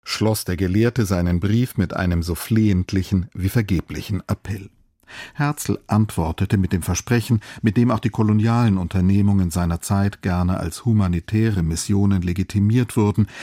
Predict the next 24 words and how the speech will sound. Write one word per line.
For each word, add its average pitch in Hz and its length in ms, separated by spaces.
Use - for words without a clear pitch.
"Intelligenz, 104 760
Unternehmergeist 101 1080
und 82 160
finanzielle 110 580
Mittel 120 280
der 95 160
Siedler 120 520
würden 98 360
auch 90 200
der - 160
indigenen 101 640
Bevölkerung 92 720
zu - 160
Glück 90 420
und 98 200
Wohlstand 87 500
verhelfen." - 540
Rashid 98 420
Khalidi 107 600
stellt - 340
dem 101 300
Tagebucheinträge 95 1200
Herzls 101 460
gegenüber, 104 500